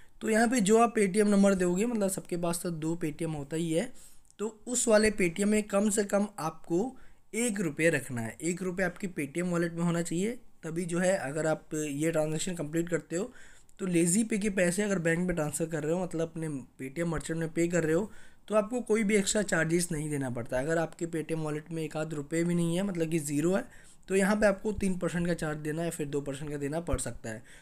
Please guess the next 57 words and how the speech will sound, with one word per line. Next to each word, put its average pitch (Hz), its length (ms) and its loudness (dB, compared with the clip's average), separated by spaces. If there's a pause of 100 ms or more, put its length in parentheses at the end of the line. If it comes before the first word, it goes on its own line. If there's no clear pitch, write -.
(180)
तो 165 60 -2
यहाँ, 180 420 2
यहाँ 165 220 2
पे 190 200 2
जो 170 180 0
मेरा 180 240 4
Paytm 165 320 -2
वॉलेट 160 300 2
है 202 80 2
उसमें 190 460 -2
है 185 140 2
मेरा 170 180 2
एक 165 300 0
रुपये। 170 340 -2 (360)
यहाँ 165 200 -2
पे 190 140 -2
वो 190 140 0
फ़ोन 180 240 -2
नंबर 185 280 2
डाल 165 180 2
के 175 120 -4
मैं 180 120 -2
जल्दी 147 300 -2
से 165 120 -4
इसको 180 260 -4
वेरीफाई 135 500 -2
कर 131 200 -6
देता 117 260 -6
हूँ। 107 200 -4 (640)
तो 165 80 0
यहाँ 170 220 6
पे 233 120 6
आप 226 80 6 (100)
गाइस 190 240 8
देख 180 200 4
सकते 190 320 4
हो 196 120 6
कि 214 120 0
फ़ोन 170 240 0
नंबर 175 240 4
मेरा 175 240 4
वेरीफाई 143 440 0
हो 156 160 -2
चुका 165 280 -4
है। 175 80 2
जैसा 151 280 0
मैंने 151 180 -2
बोला 143 240 -2
था 156 200 -10
Paytm 147 320 -4
वॉलेट 151 240 -6
में 160 120 -4
मैंने 151 240 -4
एक 143 100 -6
रुपये 147 240 -4
रखा 139 240 -6
है, 165 160 -6